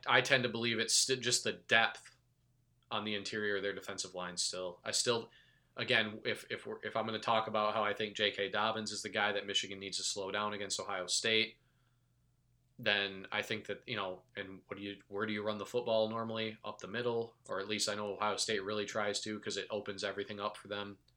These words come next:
It's the way they've always done it. It's kinda one part of Day's offense I don't think has changed much is, you know, the, the flashy, the, the, um,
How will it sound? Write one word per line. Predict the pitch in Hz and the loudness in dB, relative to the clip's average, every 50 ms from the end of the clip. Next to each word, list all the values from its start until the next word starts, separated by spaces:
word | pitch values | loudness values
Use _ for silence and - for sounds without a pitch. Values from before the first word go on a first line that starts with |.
| _ _ _ | _ _ _
It's | - - | -10 -2
the | 104 | 0
way | 110 104 | 2 2
they've | 104 101 95 | 2 2 2
always | 101 107 110 104 104 | 2 2 0 0 0
done | - 107 107 104 | 0 0 0 0
it. | 104 107 | 0 -2
It's | - - | 2 4
kinda | - 143 131 117 | 4 6 6 6
one | 120 127 123 | 6 6 6
part | - 135 127 117 | 8 8 8 8
of | 110 101 - | 6 4 6
Day's | 113 110 117 113 110 | 8 8 8 8 6
offense | 107 104 113 - 113 104 101 - | 6 6 6 4 4 2 2 2
I | 107 | 2
don't | 107 104 | 2 0
think | - 104 98 | -2 -2 -2
has | 95 - | -2 -2
changed | - - 110 107 107 110 107 101 - - - - _ _ _ _ _ _ _ _ _ _ _ _ _ _ _ _ - | 0 0 2 2 2 2 0 -2 -6 -8 -8 -12 _ _ _ _ _ _ _ _ _ _ _ _ _ _ _ _ -8
much | 107 104 101 101 - - - - - - | -4 0 0 0 0 0 -2 -4 -4 -4
is, | 117 104 98 92 90 - - - - - - _ _ _ _ _ _ _ _ _ _ _ _ _ _ _ - - | -6 -4 -4 -2 0 0 0 0 -2 -4 -10 _ _ _ _ _ _ _ _ _ _ _ _ _ _ _ -18 -12
you | - 98 | -8 -6
know, | 101 98 | -4 -2
the, | 101 92 - - | -4 -4 -4 -2
the | - 101 95 90 - - _ _ _ _ _ _ _ _ _ _ _ | -2 -2 -2 -2 -4 -8 _ _ _ _ _ _ _ _ _ _ _
flashy, | - - - - 123 120 123 127 123 - - 127 120 | -20 -18 -6 4 8 10 12 12 10 8 6 2 2
the, | 113 110 104 - | 4 2 2 4
the, | 107 101 98 95 95 101 104 | 2 2 2 0 0 -2 -2
um, | 98 92 90 87 | -2 -2 -4 -6